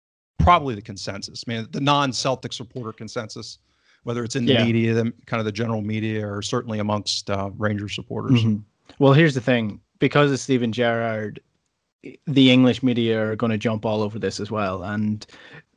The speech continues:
Speaker 2: they're gonna feed into the, how good this Rangers side actually are. And, uh, j-,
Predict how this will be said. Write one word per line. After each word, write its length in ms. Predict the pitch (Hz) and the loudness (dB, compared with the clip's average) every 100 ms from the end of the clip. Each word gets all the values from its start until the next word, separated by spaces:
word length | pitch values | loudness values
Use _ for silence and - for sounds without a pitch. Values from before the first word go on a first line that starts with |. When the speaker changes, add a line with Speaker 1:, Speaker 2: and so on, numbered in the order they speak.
| - - - _ _ | -20 -20 -20 _ _
Speaker 2:
they're 160 | 139 123 | 4 4
gonna 360 | 113 117 110 98 - _ - | 6 4 4 0 -8 _ 0
feed 240 | 135 113 | 4 4
into 500 | 113 110 107 113 104 | 4 2 0 -4 -4
the, 540 | 107 107 104 98 64 _ _ _ _ _ _ - | -2 -2 -2 -6 -12 _ _ _ _ _ _ -4
how 200 | - 120 | 2 4
good 320 | 107 117 117 | 4 0 0
this 200 | 113 104 | -2 -2
Rangers 300 | 117 107 104 | -2 -2 -2
side 220 | 117 107 | -4 -2
actually 360 | 107 104 107 110 | -6 -6 -4 0
are. 240 | 123 104 | 0 0
And, 300 | 107 120 120 120 - - | 0 0 -2 -6 -20 -18
uh, 220 | 143 - - _ - | -16 -14 -16 _ -10
j-, 160 | 151 | -10